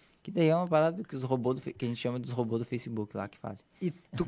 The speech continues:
Speaker 2: tu consegue fazer essa junção de interesses? Ah, tipo, ah, o cara que tem interesse nisso, nisso, naquilo e não tem interesse naquilo outro. Tu consegue fazer
Speaker 1: Claro.
Speaker 2: essa, essa salada aí?
Speaker 1: Claro, e aí é outro, outra segmentação de público.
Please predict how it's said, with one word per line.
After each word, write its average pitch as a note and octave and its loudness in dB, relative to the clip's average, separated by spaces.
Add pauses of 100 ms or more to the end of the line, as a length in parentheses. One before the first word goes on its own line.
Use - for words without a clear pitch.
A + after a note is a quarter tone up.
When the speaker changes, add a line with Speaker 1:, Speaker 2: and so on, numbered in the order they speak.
(160)
Speaker 2:
tu - -6
consegue F3+ 2
fazer E3 2
essa D#3+ 2
junção C#3+ -2
de C#3 -2
interesses? C3+ -2
Ah, C#3 0
tipo, - -4
ah, D3 6
o C#3 2
cara C#3 -4
que - -12
tem D3+ -6
interesse C#3+ -2
nisso, F3 -2
nisso, E3+ -4
naquilo A#3 -2
e A3+ 0
não G#3 0
tem G3+ 2
interesse F#3 2
naquilo F3 -2
outro. D3 -2
Tu - -16
consegue - 0
fazer C3 4
Speaker 1:
Claro. A2+ 10
Speaker 2:
essa, G2 -4
essa - -10
salada A2+ -6
aí? D#3+ -6
Speaker 1:
Claro, C3 6
e A#2 4
aí G#2+ 6
é A#2+ 10
outro, C#3+ 10 (100)
outra D#3 -2
segmentação F#3 2
de G3+ 0
público. C3 2